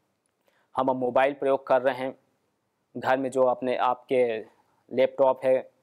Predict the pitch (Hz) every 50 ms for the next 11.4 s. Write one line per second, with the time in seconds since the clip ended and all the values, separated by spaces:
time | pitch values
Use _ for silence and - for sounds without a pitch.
0 | _ - 120 123 127 131 127 127 123 - 135 135 123 123 - - - 135 123 135
1 | 120 - - 123 123 127 127 135 139 139 131 127 - - 139 131 131 131 123 123
2 | - 131 123 123 123 117 123 123 123 123 - 135 135 131 123 139 131 123 127 131
3 | 127 127 127 - _ _ _ _ - 127 139 139 - 165 - - - 233 202 180
4 | 165 156 - 185 170 170 170 175 170 151 139 151 151 - 151 143 139 151 139 131
5 | 127 139 139 - 139 127 127 123 131 135 135 131 131 131 - - 135 127 131 131
6 | - 135 135 135 131 131 135 143 139 - _ _ _ _ - 127 139 147 147 139
7 | 135 139 156 175 190 202 196 - - _ _ _ _ _ _ _ _ - 135 139
8 | 139 139 156 151 - - 160 160 170 180 175 - 180 156 156 147 151 143 135 151
9 | 156 170 165 - - 160 156 139 - - - 127 131 135 135 139 147 - 151 -
10 | - - 180 175 185 175 175 151 143 139 135 135 127 139 156 160 151 - 147 127
11 | 135 139 139 143 - 147 127 117